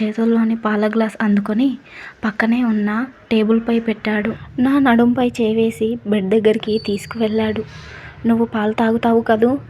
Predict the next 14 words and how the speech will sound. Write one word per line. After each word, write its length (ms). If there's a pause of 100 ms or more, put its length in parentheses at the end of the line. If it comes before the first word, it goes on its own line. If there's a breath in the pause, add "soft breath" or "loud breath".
అని 200
అడిగాడు. 520 (420 loud breath)
"హూ" 340
అని 260
చిన్నగా 520
సమాధానమిచ్చాను. 1080 (540 loud breath)
పాల 260
గ్లాస్ 300
తీసుకొచ్చి 640
నా 200
నోటి 300
దగ్గర 360
పెట్టి, 440 (400 loud breath)
"తాగు" 400